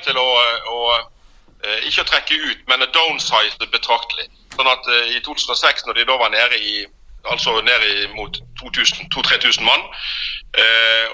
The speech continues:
og da var jo det et håp om at de skulle kunne trekke ut etter hvert. Men så kom altså, eh,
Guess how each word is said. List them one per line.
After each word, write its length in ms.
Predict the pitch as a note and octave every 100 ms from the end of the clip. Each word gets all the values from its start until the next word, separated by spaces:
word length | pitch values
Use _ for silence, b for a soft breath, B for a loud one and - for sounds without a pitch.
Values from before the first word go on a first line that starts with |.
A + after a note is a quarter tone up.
| A#2
og 140 | C3
da 80 | E3
var 160 | E3 E3+
jo 80 | D#3
det 80 |
et 80 | C#3+
håp 220 | D#3+ C#3+
om 80 | A#2+
at 60 | A2+
de 60 | A#2
skulle 300 | - A#2+ A#2 A2+ - -
kunne 240 | C3 B2+ A#2+
trekke 300 | B2+ A2+ B2
ut 80 | A2
etter 240 | F#2+ F#2+
hvert. 300 | F#2 - - - - - -
Men 100 | -
så 220 | D#3 - F3
kom 240 | F3 D#3
altså, 240 | C#3 - C#3+
eh, 680 | B2 A2+ A2 A2 A2 A2